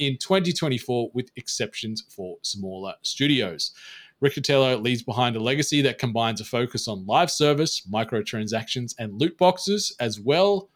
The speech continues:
as calling developers fucking idiots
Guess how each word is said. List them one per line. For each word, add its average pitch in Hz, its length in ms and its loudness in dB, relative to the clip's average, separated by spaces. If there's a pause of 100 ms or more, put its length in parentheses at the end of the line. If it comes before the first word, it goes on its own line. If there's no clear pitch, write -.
(420)
as 131 320 2
calling 151 460 0
developers 127 680 -2 (120)
fucking 123 580 -8
idiots 143 560 2